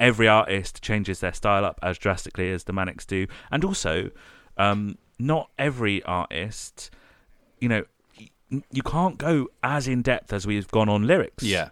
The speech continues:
Speaker 1: with the Manics, like, uh, as you can on every artist, because a lot of the thing about the Manics is all of their songs tend to be about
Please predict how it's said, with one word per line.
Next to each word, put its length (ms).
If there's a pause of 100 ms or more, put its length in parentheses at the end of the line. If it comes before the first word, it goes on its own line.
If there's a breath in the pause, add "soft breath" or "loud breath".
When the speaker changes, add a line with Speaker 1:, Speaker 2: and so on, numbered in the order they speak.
(140)
Speaker 1:
with 120
the 60
Manics, 360
like, 340
uh, 120
as 120
you 60
can 160
on 120
every 260
artist, 380
because 300 (280 loud breath)
a 80
lot 100
of 60
the 40
thing 140
about 140
the 80
Manics 360
is 280 (560 soft breath)
all 180
of 80
their 160
songs 480
tend 220
to 80
be 200
about 760